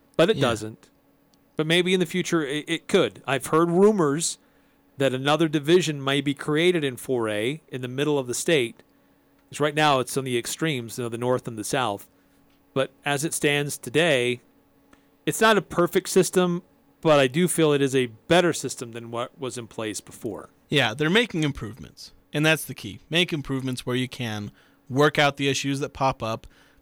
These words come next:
Speaker 2: because, you know, when you make a big change like this, there's gonna be issues.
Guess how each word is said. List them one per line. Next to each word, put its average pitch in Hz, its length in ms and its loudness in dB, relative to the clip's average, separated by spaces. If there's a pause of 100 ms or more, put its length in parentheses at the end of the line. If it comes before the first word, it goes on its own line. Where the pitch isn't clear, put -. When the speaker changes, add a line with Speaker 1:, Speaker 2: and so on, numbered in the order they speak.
(240)
Speaker 2:
because, 135 320 0
you 131 80 0
know, 120 60 0
when 131 120 0
you 147 100 2
make 185 180 0
a - 20 -16
big 170 180 -4
change 190 300 -2
like 135 200 -2
this, 127 280 -6 (460)
there's 165 240 2
gonna 180 240 0
be 147 180 -6
issues. - 540 -8